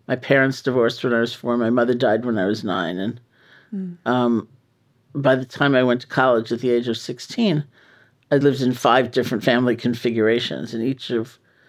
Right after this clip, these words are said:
Speaker 1: those changes had happened because somebody died or something horrible had happened. And so, you know, I never felt like anybody else. I never felt like I belonged. I didn't think my family, obviously my family didn't look like anyone else's. And what I heard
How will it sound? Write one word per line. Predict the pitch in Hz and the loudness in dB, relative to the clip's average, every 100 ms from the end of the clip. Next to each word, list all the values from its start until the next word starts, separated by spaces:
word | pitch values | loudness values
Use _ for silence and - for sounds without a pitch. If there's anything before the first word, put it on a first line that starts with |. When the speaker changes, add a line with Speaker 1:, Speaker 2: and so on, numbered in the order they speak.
| _ _ _ _ | _ _ _ _
Speaker 1:
those | 123 120 | 0 0
changes | - 190 208 180 120 123 | -4 2 4 4 2 2
had | 123 | 0
happened | 123 - 127 | -2 -4 -8
because | 123 113 | -6 -6
somebody | 127 117 110 | -4 -2 -2
died | - 90 92 95 | 0 0 0 0
or | 110 | -2
something | - 123 101 - - _ - | -6 -8 -10 -12 -18 _ -12
horrible | 139 131 117 120 131 | -2 0 0 -2 -4
had | - 113 | -4 -6
happened. | 117 127 - _ _ _ - - _ _ _ - | -8 -12 -16 _ _ _ -20 -20 _ _ _ 0
And | 143 139 143 | 2 4 0
so, | - 160 147 139 135 - - _ _ _ | 2 4 6 6 4 0 -6 _ _ _
you | 156 | 0
know, | 139 | 2
I | 131 | 2
never | 135 131 131 117 | 2 2 4 2
felt | - - 139 | 0 2 2
like | 139 135 135 | 2 0 0
anybody | 139 135 135 131 | -2 0 2 2
else. | 127 131 131 | 4 2 -2
I | 123 | -8
never | 120 123 | -8 -10
felt | 123 - - | -10 -10 -10
like | 117 | -12
I | 90 | -12
belonged. | 107 107 127 131 135 127 | -6 -4 0 0 0 0
I | 113 | -2
didn't | 110 110 | -4 -8
think | 107 - | -10 -14
my | 85 | -16
family, | - 82 113 120 98 | -12 -8 -6 -4 -2
obviously | 78 101 110 107 | 2 2 0 -6
my | 64 | -12
family | - 80 92 101 | -10 -10 -8 -6
didn't | 82 | -4
look | 131 143 | -4 -2
like | 120 123 | -4 -2
anyone | 120 117 | -2 0
else's. | 113 120 107 - _ _ _ - - _ _ _ _ _ _ - | 0 -2 -6 -10 _ _ _ -20 -20 _ _ _ _ _ _ -2
And | 147 143 143 | 2 2 0
what | 156 139 | 2 2
I | 139 | 2
heard | 160 156 147 143 | 4 4 4 0